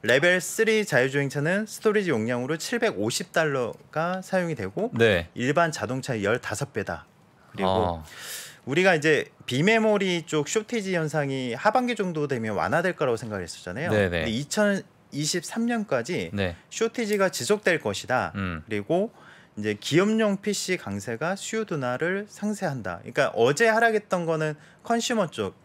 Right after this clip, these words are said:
Speaker 2: 음.
Speaker 1: 일반 피씨 수요가 둔화되고 이제 이 부분들이 좀 불확실성이었는데
Speaker 2: 네.
Speaker 1: 기업용 피씨 강세가
Speaker 2: 음.
Speaker 1: 이제 수요 둔화를 상쇄하고 남는다. 이런
Speaker 2: 음.
Speaker 1: 내용들이 있었고요.
Speaker 2: 네.
Speaker 1: 에, 마찬가지로 그 지난번에 클라우드 업종 말씀드릴 때
Speaker 2: 음.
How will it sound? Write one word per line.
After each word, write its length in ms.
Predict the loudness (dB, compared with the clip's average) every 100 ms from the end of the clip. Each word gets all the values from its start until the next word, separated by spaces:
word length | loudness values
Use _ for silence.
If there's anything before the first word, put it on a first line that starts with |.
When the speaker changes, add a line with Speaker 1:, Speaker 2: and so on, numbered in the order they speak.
| -10 -2
Speaker 2:
음. 80 |
Speaker 1:
일반 480 | 0 2 4 2 -2
피씨 460 | -6 -6 -2 -2 -2
수요가 560 | -2 -2 0 2 0
둔화되고 760 | 0 2 4 4 2 2 0 0 -14 -20 -20 -16 -10
이제 680 | -4 0 2 2 0 -4 -8 -4
이 140 | -2
부분들이 460 | 0 0 0 0 -2
좀 320 | -2 -4 -6
불확실성이었는데 1000 | 0 0 0 -6 -4 -4 -6 -6 -4 -4 -2
Speaker 2:
네. 260 | -4 -4 -12 _
Speaker 1:
기업용 520 | -2 2 2 0 -2
피씨 340 | -4 -6 -4 -6
강세가 640 | -6 -6 -6 -6 -4 -4 -8 -12
Speaker 2:
음. 40 |
Speaker 1:
이제 100 | -10
수요 220 | -6 -6 -4
둔화를 280 | -4 -4
상쇄하고 320 | -4 -4 -4 -2
남는다. 560 | -2 -2 0 0 -2 -6
이런 160 | -2
Speaker 2:
음. 60 | 2
Speaker 1:
내용들이 320 | 2 0 -2
있었고요. 460 | -4 -8 -8 -8 -4
Speaker 2:
네. 400 | 2 4 4 0 0
Speaker 1:
에, 180 | -2 -2 -12
마찬가지로 800 | 2 2 2 2 4 4 2 0
그 140 | -8 -10
지난번에 480 | -6 0 2 2 0
클라우드 340 | 2 2 4
업종 240 | 0 0 0
말씀드릴 460 | 0 0 -4 -4
때 340 | -4 -2 -2 -2
Speaker 2:
음. 180 | -4